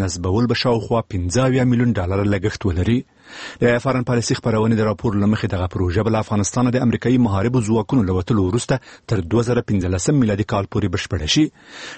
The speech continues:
د خپرونې په وینا په دغه بند کې د برېښنا د تولید د دریم توربین د نصبولو کار په ډیره یو حساسه مرحله کې ترسره کیږي، ځکه ویل کیږي چې په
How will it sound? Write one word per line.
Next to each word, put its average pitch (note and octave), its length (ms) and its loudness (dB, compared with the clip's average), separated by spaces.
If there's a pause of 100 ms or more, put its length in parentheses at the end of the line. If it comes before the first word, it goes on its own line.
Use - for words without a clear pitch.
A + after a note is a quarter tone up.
د B2+ 140 4
خپرونې C#3+ 380 2
په B2 100 2
وینا B2+ 260 2
په A#2+ 100 0
دغه A2 200 -2
بند A#2 140 -2
کې A#2 100 -6
د F#2 80 -4
برېښنا G#2 400 -2
د F#2 100 -6
تولید G2 320 -2
د A2+ 140 0
دریم A2 320 2
توربین B2 340 2
د G#2+ 120 2
نصبولو G2+ 520 0
کار F#2+ 280 -2
په F#2 180 -2
ډیره C3+ 260 4
یو A2+ 200 2
حساسه G#2 440 -2
مرحله F2+ 240 -2
کې - 160 -10
ترسره F2+ 340 -2
کیږي، F2+ 240 0 (120)
ځکه C3 160 0 (500)
ویل B2 200 2
کیږي C#3 200 2
چې - 120 -2
په C3 60 0